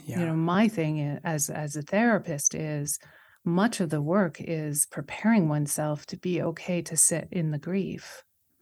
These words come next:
Speaker 2: Mm-hmm.
Speaker 1: and to integrate.
Speaker 2: Yeah.
Speaker 1: Just like in, you know, the psychedelic world, my bias is there's not enough integration.
Speaker 2: Yeah. Yeah, I, I mean, w-, w-,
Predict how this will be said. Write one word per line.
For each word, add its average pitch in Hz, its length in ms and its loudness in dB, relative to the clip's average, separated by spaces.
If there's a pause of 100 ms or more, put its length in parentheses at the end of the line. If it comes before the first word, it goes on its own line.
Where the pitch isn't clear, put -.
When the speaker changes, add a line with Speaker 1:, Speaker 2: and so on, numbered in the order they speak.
Speaker 2:
Mm-hmm. 107 680 -4 (340)
Speaker 1:
and 165 180 -2
to - 100 -4
integrate. 160 600 -4 (720)
Speaker 2:
Yeah. 110 320 -6 (1300)
Speaker 1:
Just 185 220 0
like 165 220 0
in, 165 800 0
you 165 140 -2
know, 151 120 0
the 156 120 0
psychedelic 165 600 2
world, 147 540 -2 (380)
my 170 140 -6
bias 175 500 4
is 156 480 -4 (440)
there's 165 200 -2
not 175 200 2
enough 160 240 -2
integration. 156 760 -4 (880)
Speaker 2:
Yeah. 139 240 -10 (640)
Yeah, 110 260 0 (240)
I, 113 80 2
I - 20 4
mean, 104 220 2
w-, 104 200 -6
w-, 123 380 -10